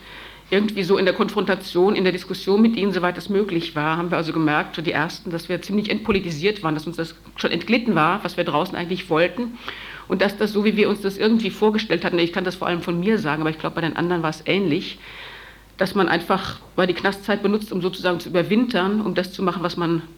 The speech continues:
äh, draußen nicht konnte, um Bücher zu lesen und so Marx-Studium und sowas, wozu wir also draußen nicht gekommen sind,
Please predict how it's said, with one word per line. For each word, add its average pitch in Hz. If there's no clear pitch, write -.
äh, 160
draußen 165
nicht 202
konnte, 185
um 143
Bücher 190
zu -
lesen 170
und 143
so 165
Marx-Studium 175
und 156
sowas, 180
wozu 170
wir 160
also 151
draußen 165
nicht -
gekommen 196
sind, 180